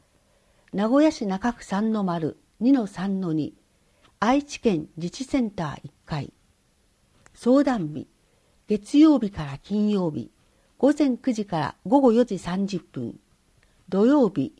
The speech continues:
日曜日、午前九時から午後四時。専用ダイヤル、電話零五二九六二の零九九九。消費生活出前講座。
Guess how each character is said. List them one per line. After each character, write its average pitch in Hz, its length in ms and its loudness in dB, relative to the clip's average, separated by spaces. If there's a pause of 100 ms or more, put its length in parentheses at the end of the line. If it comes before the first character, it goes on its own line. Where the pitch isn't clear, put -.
(100)
日 170 320 -6
曜 180 260 0
日、 - 180 -10 (540)
午 302 180 2
前 254 220 0
九 269 140 -4
時 226 120 -4
か 180 140 -6
ら - 240 -6
午 233 160 4
後 180 140 2
四 147 160 -4
時。 - 180 -12 (960)
専 277 320 4
用 277 220 6
ダ 202 160 -2
イ 139 100 -8
ヤ - 80 -14
ル、 - 160 -16 (500)
電 208 260 -2
話 180 240 0 (260)
零 233 220 4
五 220 280 4
二 151 260 -2 (380)
九 294 260 6
六 285 240 2
二 190 120 0
の 170 320 -2
零 240 260 0
九 240 320 0
九 180 300 -2
九。 - 340 -6 (1080)
消 294 300 4
費 311 120 2
生 269 280 2
活 - 320 -10
出 156 140 0
前 226 260 0
講 151 260 0
座。 - 180 -12